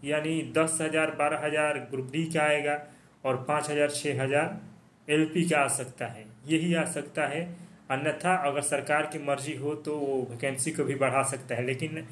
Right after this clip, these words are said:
हमको तो ऐसा नहीं लग रहा है कि दिनों पर दिन जितनी वैकेंसियाँ दे रहे थे, वो vacancy कम करके आ रही है। बहुत सारी vacancy कम हो गई और होने वाली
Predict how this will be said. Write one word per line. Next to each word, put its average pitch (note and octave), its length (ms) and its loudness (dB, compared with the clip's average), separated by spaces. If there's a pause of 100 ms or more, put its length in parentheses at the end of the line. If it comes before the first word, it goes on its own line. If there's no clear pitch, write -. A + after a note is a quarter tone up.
(460)
हमको C#3+ 260 2
तो F3 120 4
ऐसा D#3+ 260 4
नहीं D#3 220 0
लग D#3+ 220 4
रहा D3 240 -2
है C#3 180 -6
कि - 140 -12
दिनों D#3 260 -4
पर E3+ 160 -2
दिन D3+ 460 -6 (180)
जितनी C#3 320 -2
वैकेंसियाँ C#3 680 2
दे D3 140 2
रहे C#3+ 200 2
थे, C#3+ 300 -2
वो C3 200 -2
vacancy C3 500 -6
कम C3 260 -2
करके B2+ 340 0
आ A#2+ 120 4
रही A#2+ 280 -2
है। - 360 -14 (240)
बहुत D#3 240 6
सारी D3+ 160 2
vacancy C#3+ 480 -2
कम C#3+ 240 0
हो C3 200 -4
गई C3+ 240 0
और B2 200 0
होने B2+ 280 0
वाली A#2+ 300 2